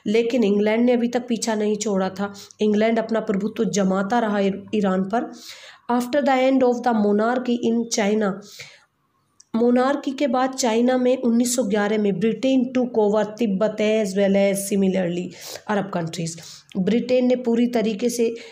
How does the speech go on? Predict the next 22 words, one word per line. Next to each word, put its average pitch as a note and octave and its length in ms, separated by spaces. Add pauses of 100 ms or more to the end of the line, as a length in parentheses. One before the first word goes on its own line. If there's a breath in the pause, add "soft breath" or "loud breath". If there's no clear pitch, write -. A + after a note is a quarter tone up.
(140 loud breath)
उन्नीस A3+ 300
सौ A3+ 80
ग्यारह G3+ 280
पे G#3 140
कंट्रोल G#3 520
कर B3 160
लिया A#3+ 180
था A#3+ 140
तिब्बत A3 500
पर A#3 120
और A3+ 340
अरब A3 240
कंट्रीज G3 500
पर। F3 180 (440 loud breath)
इंग्लैंड, A#3 480
फ्रांस A3 720
and G#3+ 220
the G3+ 180
United G#3 480
States G3 400
increased G3 560
their G3 180